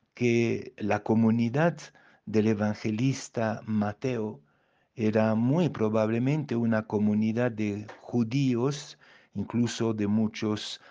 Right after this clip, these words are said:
sacerdotes judíos o fariseos que se habían convertido al cristianismo y que tenía entonces estas ideas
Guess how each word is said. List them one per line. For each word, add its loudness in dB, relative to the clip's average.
sacerdotes -2
judíos -2
o -8
fariseos -4
que 2
se 2
habían 4
convertido 0
al 0
cristianismo -2
y -2
que 0
tenía 2
entonces -2
estas -4
ideas -2